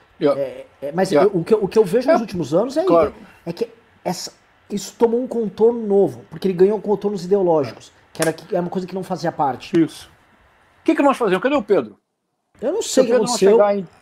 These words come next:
Speaker 1: se o Pedro não chegar em quarenta e cinco segundos, eu, eu vou, vou seguir
Speaker 2: Não,
Speaker 1: adiante, então, tá
Speaker 2: assume,
Speaker 1: bom?
Speaker 2: assume aí, vai assumindo.
Speaker 1: Então vamos lá. Vamos lá, então. Então vamos lá. Primeiro ponto importante da sua provocação, Renan, que eu acho que é bem importante. Ah,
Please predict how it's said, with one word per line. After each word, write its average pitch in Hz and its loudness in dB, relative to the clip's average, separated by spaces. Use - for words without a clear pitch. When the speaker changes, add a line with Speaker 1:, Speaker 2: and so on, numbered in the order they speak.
Speaker 1:
se - -6
o 226 -4
Pedro 240 0
não 240 -4
chegar 220 0
em 208 -8
quarenta 226 -2
e 208 -10
cinco 208 -12
segundos, 208 -8
eu, 233 -6
eu 196 -2
vou, 214 -4
vou 175 -6
seguir 208 -2
Speaker 2:
Não, 294 6
Speaker 1:
adiante, 381 10
então, 359 4
tá 320 4
Speaker 2:
assume, 330 2
Speaker 1:
bom? 302 2
Speaker 2:
assume 339 0
aí, 302 0
vai 254 -2
assumindo. 190 -6
Speaker 1:
Então 190 0
vamos 233 2
lá. 156 0
Vamos 196 -4
lá, 170 -4
então. 113 -14
Então 185 -2
vamos 180 -4
lá. 110 -10
Primeiro 226 2
ponto 220 -6
importante 196 -10
da 175 -8
sua 190 -4
provocação, 165 -4
Renan, 151 -6
que - -14
eu - -6
acho 156 -8
que - -6
é - -6
bem 160 -6
importante. 160 -6
Ah, 143 2